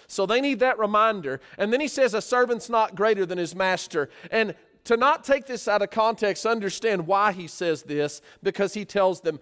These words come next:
"The world's gonna hate you, and they're gonna persecute you. If they hated me, they're gonna hate you." You know, he wasn't just gonna give them a bunch of information that gave them a false expectation.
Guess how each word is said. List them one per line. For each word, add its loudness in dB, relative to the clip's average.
"The -2
world's 2
gonna -2
hate -4
you, -10
and 0
they're 4
gonna 2
persecute -2
you. -10
If -4
they 2
hated 2
me, 2
they're 0
gonna 0
hate -4
you." -6
You 0
know, 0
he -4
wasn't 2
just -8
gonna 0
give 0
them -2
a 0
bunch 0
of -2
information -2
that -2
gave 0
them 0
a 0
false 0
expectation. -4